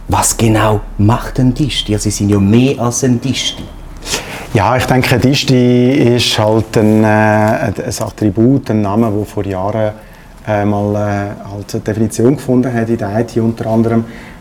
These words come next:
Speaker 2: Äh, ich denke, es gibt Unterscheidungen von sogenannten Distributoren. Ähm, wenn wir uns mal ganz kurz Supply Chain oder das Channel-Modell in der I T vor Augen führen, dann gibt's ja den Hersteller, wie eine Juniper Networks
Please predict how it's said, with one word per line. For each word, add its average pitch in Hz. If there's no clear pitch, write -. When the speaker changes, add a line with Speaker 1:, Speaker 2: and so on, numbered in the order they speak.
Speaker 2:
Äh, 107
ich 107
denke, 104
es -
gibt 107
Unterscheidungen 113
von 139
sogenannten 123
Distributoren. 123
Ähm, 113
wenn 113
wir 107
uns 113
mal 107
ganz 113
kurz 113
Supply 113
Chain 120
oder 104
das 107
Channel-Modell 127
in 120
der 113
I -
T 120
vor 117
Augen 110
führen, 113
dann 107
gibt's 104
ja 104
den 98
Hersteller, 135
wie 107
eine 98
Juniper 147
Networks 139